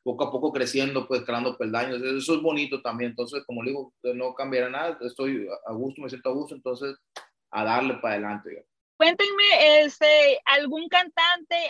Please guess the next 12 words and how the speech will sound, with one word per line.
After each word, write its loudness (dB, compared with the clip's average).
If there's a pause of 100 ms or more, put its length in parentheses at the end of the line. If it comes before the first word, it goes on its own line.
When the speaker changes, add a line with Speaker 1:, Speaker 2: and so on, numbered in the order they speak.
Speaker 2:
alguna -2
agrupación 0
que -8
ya 2
se -2
les -2
haya 2
acercado 4
para 4
darles 4
un -6
consejo 4